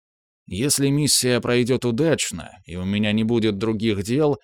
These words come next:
я четко для себя решил, что вернусь обязательно сюда и изучу его как следует. Ну а пока...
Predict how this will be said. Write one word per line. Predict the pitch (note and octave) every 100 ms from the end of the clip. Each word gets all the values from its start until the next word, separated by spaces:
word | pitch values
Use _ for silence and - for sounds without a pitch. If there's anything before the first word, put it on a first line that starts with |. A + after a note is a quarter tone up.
| _ _ _
я | A2+ B2+
четко | - C3+ C3 C3+
для | B2 B2
себя | A#2+ A#2 A2+
решил, | A2 G#2 D3 D#3 F2+ -
что | - - C#3
вернусь | B2+ B2 C3 C3 C3
обязательно | A#2+ A#2 A#2 A2+ A2+ G#2+ G#2
сюда | G#2+ G#2 C#3 C#3 A2 _ -
и | C#3 C3
изучу | A2 A2 - A#2
его | A2+ G#2+ G#2
как | A2 -
следует. | A2 F#2 D#2 - - - - _ _ _ _ _ _ _ _ _
Ну | - G2+
а | A2
пока... | - A#2 - D3+ G#2+ -